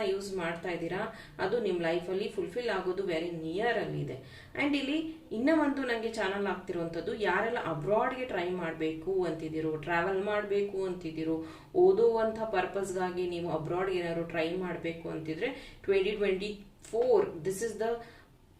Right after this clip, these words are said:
ಪ್ರೀಶಿಯಸ್ ಇಯರ್. ನೀವು ಈ ಇಯರ್ ಅಲ್ಲಿ ಟ್ರೈ ಮಾಡಿದ್ರೆ ಡೆಫಿನೆಟ್ಲಿ ಅಬ್ರಾಡ್‌ಗೆ ಹೋಗುವಂಥದ್ದು,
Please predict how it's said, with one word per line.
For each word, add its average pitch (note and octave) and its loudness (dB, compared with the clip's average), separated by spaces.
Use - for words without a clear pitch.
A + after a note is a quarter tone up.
ಪ್ರೀಶಿಯಸ್ C4+ 0
ಇಯರ್. D3+ 2
ನೀವು G#3+ 0
ಈ A#3+ -2
ಇಯರ್ G#3 6
ಅಲ್ಲಿ F3+ 2
ಟ್ರೈ F3+ 0
ಮಾಡಿದ್ರೆ E3+ 0
ಡೆಫಿನೆಟ್ಲಿ F3 -2
ಅಬ್ರಾಡ್‌ಗೆ E3 0
ಹೋಗುವಂಥದ್ದು, D#3+ -2